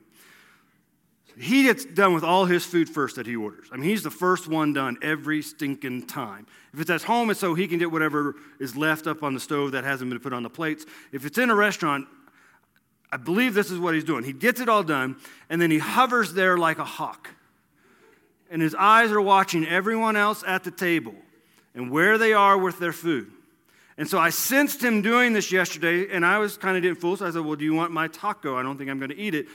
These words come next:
I mean, just snatch. But i-, if no one offers,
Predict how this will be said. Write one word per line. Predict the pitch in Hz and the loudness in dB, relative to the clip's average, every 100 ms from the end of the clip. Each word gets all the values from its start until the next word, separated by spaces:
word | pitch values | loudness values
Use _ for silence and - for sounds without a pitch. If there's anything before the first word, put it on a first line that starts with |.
| - _ _ - - - - | -20 _ _ -10 -10 -12 -4
I | 185 | 0
mean, | 185 160 151 170 160 170 | 2 0 -2 -8 -14 -6
just | 170 - - | -6 -6 -4
snatch. | 247 220 - - - - - - _ _ _ _ _ _ _ | 0 0 -4 -10 -12 -16 -20 -20 _ _ _ _ _ _ _
But | 196 196 - 202 | 2 2 2 4
i-, | 202 202 | 4 6
if | 208 196 | 2 4
no | 196 262 | 6 8
one | 277 | 8
offers, | 233 277 311 311 175 143 202 - | 10 8 8 6 2 0 0 -8